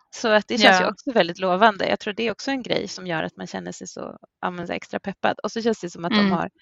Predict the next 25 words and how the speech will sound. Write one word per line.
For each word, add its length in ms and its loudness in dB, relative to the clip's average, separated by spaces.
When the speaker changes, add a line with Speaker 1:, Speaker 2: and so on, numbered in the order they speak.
Speaker 1:
det 60 -6
var 100 -2
ju 60 -2
kul 240 -6
att 80 -6
se 140 2
dem 120 -2
på 140 -10
bafta, 760 0
eh, 220 -4
tävling, 320 6
eller 220 2
awards, 680 2
eh, 280 8
där 280 2
Speaker 2:
Mm. 120 12
Speaker 1:
de, 100 -2
ihop 380 2
när 140 2
de 160 2
utannonserade, 920 -4
Speaker 2:
Mm. 280 12
Speaker 1:
eh, 180 6
att, 280 -2
att 140 6